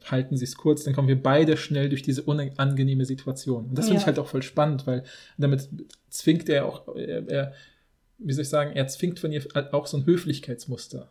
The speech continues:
Speaker 1: Also so, dass sie sagt so, und, und, also ich weiß, ich hole jetzt vielleicht schon zu weit vor nach Hause, aber ich kenne das total aus so irgendwelchen, wenn man so Telefon, wenn man bei irgendeinem Riesenunternehmen ein Problem hat und versucht, sich zu beschweren, dann erwischt man natürlich eine Person, die unten irgendwie in diesem Unternehmen nichts zu sagen hat und
Speaker 2: Ja,
Speaker 1: einfach
Speaker 2: klar.
Speaker 1: nur am Telefon sitzt.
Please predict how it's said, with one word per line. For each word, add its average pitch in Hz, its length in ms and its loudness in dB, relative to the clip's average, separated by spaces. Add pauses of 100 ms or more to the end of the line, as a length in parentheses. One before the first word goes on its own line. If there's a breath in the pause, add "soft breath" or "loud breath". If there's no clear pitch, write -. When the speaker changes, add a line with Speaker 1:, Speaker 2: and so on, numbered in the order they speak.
Speaker 1:
Also 127 200 -6
so, 127 180 -4
dass 127 200 -8
sie 131 60 -8
sagt 127 280 -6
so, 131 240 -6 (360 loud breath)
und, 139 200 -4
und, 139 140 -2 (320)
also 143 240 -6
ich - 140 -6
weiß, 160 180 4
ich - 80 -6
hole 151 140 6
jetzt 151 80 -2
vielleicht 139 180 -6
schon 143 120 -6
zu 160 120 -8
weit 143 160 2
vor - 260 -4
nach 135 140 -4
Hause, 160 240 -2
aber 135 80 0
ich 139 100 -10
kenne 151 140 -4
das 139 140 -6
total 151 300 -4
aus 147 140 -4
so 151 100 -2
irgendwelchen, 139 420 -2
wenn 135 80 0
man 139 160 0
so 135 100 0
Telefon, 143 720 -2 (260 loud breath)
wenn 135 100 0
man 139 140 4
bei 139 80 2
irgendeinem 156 320 2
Riesenunternehmen 151 1160 -2
ein - 20 -4
Problem 147 480 0
hat 139 160 -2
und 139 100 -4
versucht, 147 300 -4
sich 147 140 -8
zu 143 120 -6
beschweren, 139 600 -2 (260 loud breath)
dann 135 260 -4
erwischt 147 420 2
man 165 80 2
natürlich 151 320 0
eine 139 100 -2
Person, 143 340 2
die 147 120 0
unten 156 640 -4
irgendwie 147 360 -2
in 143 60 -2
diesem 139 220 -6
Unternehmen 147 340 -2
nichts 170 320 -2
zu - 120 -6
sagen 151 380 -2
hat 160 140 -4
und - 80 -2
Speaker 2:
Ja, - 60 -4
Speaker 1:
einfach 147 200 -2
Speaker 2:
klar. - 40 0
Speaker 1:
nur 156 80 2
am 139 80 0
Telefon 151 440 0
sitzt. 147 300 -4